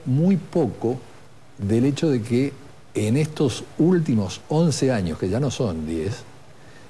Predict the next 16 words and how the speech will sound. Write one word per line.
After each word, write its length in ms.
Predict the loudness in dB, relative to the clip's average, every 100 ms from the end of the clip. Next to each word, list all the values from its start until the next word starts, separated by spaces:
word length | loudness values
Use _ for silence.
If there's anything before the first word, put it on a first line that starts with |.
| -20 -20 -4
el 200 | 2 2
proceso 480 | 2 0 2 0 0
de 100 | 0
concentración 960 | -2 -4 -2 -2 0 -2 -2 -2 -2 -6 -12 -18 -20 -20 -16 -4
de 120 | -2
los 160 | 0 -2
capitales 720 | -4 -2 -2 0 -2 -4 -8 -14 -20 -20 -20 -20 -20 -20 -20 -20 -20 -20 -10
aumentó 680 | -2 2 2 2 2 0 -2 2
mucho 480 | 2 4 0 -2 -2
más 160 | 0
rápidamente 800 | 0 -2 0 0 0 0 0 -2
que 100 | 0
en 100 | 2
la 120 | 2 0
década 300 | 0 -2 -2
menemista. 680 | -2 -2 -4 -6 -12 -16